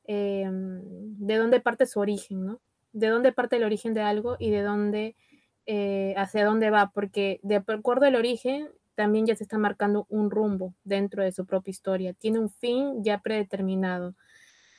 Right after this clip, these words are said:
Eh, y también el tema de la filosofía, ¿no? En lo particular, siento que esa es una de las áreas que muchas personas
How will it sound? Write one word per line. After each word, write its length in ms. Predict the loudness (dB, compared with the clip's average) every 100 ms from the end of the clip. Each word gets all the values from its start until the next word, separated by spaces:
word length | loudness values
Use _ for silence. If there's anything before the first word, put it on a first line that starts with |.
| -2
Eh, 300 | 0 0 -2
y 120 | -2
también 320 | 2 4 4 4
el 100 | 2
tema 220 | 2 2
de 60 |
la 120 | 2 0
filosofía, 640 | -2 -2 -4 -4 -2 -2 -4
¿no? 260 | -6 -8 -14 _ _ _ _
En 140 | -2 0
lo 100 | 2
particular, 680 | 0 -2 -4 0 0 2 0
siento 400 | 0 0 0 -2
que 280 | -2 -2 -4
esa 180 | -4 -4
es 100 | -2
una 360 | -2 -2 0 0
de 60 |
las 260 | -2 -4 0
áreas 380 | 2 2 -2 -6
que 380 | -4 -2 -2 -2
muchas 340 | -2 -2 -4 -4
personas 440 | -4 -2 -4